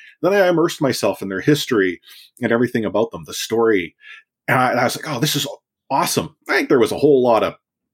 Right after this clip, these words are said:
issues with how that story was embraced and what came with it. And if you happen to be an R S P cord,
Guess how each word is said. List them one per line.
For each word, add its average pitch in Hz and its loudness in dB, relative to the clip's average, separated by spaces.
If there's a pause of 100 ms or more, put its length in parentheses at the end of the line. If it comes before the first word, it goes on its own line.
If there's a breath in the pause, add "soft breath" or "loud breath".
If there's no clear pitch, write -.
(500)
issues 127 0
with 107 -2 (160)
how 120 -4
that 117 -4
story 120 0
was 104 -4
embraced 139 0
and 98 -10
what - -14
came 214 -4
with 180 0
it. 190 0 (380 loud breath)
And 175 0
if 165 -2
you 180 0
happen 220 -2
to 160 -2
be 147 2
an 123 0
R 113 0
S 113 -4
P 117 -8
cord, 107 -2